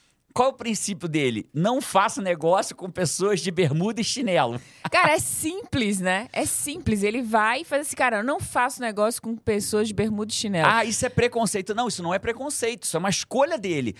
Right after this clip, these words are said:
Speaker 1: "Ah, mas tem gente de bermuda e chinelo que, é, provavelmente seria bom de fazer negócio." É possível. Mas na visão dele, se o cara ainda não teve sucesso e tá de bermuda e chinelo, é porque o cara não tem pegada pra ter sucesso.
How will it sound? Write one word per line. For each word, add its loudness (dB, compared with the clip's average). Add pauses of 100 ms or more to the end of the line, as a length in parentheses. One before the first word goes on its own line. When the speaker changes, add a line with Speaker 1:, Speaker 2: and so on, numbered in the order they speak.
(140)
Speaker 1:
"Ah, 2
mas -2
tem -4
gente -4
de -4
bermuda 2
e -2
chinelo 0 (300)
que, 2 (240)
é, 4
provavelmente 0
seria -2
bom -2
de -8
fazer 0
negócio." 0 (240)
É -2
possível. 0 (320)
Mas 4
na 2
visão -2
dele, 0
se -4
o -2
cara 0
ainda -2
não 0
teve -2
sucesso -2 (480)
e -2
tá 4
de -2
bermuda 0
e -6
chinelo, 0 (320)
é 2
porque -4
o -2
cara 0
não -2
tem 2
pegada 0
pra -2
ter -4
sucesso. -4